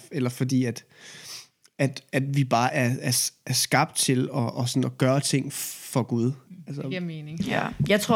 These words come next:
Speaker 3: også for sin, altså, du kan jo egentlig faste, hvornår du vil. Eller, altså, det er ikke bestemt, at nu må du, og nu skal du, og nu skal du som kristen overveje, om du skal faste i den her periode.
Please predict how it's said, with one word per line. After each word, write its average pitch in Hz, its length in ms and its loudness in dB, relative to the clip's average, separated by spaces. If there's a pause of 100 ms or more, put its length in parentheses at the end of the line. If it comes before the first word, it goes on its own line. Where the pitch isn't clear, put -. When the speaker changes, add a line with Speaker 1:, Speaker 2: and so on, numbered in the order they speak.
Speaker 3:
også 208 140 2
for 220 100 2
sin, 202 300 4
altså, 190 200 0
du 190 120 0
kan 190 160 0
jo 190 60 2
egentlig 185 300 2
faste, 214 440 0
hvornår 196 320 4
du 202 140 0
vil. 196 320 4 (560)
Eller, 196 220 6
altså, 202 260 6
det 202 280 4
er 208 40 6
ikke 214 160 4
bestemt, 214 560 2
at 185 280 0
nu 220 180 8
må 214 260 6
du, 214 140 2
og 208 120 6
nu 214 80 6
skal 202 280 4
du, 202 120 0
og 190 80 6
nu 214 80 6
skal 202 260 2
du 233 60 2
som 214 180 4
kristen 202 360 2
overveje, 180 480 4
om 185 100 6
du 190 100 2
skal 185 180 2
faste 196 420 4
i - 20 6
den 185 180 6
her 185 140 6
periode. 175 560 2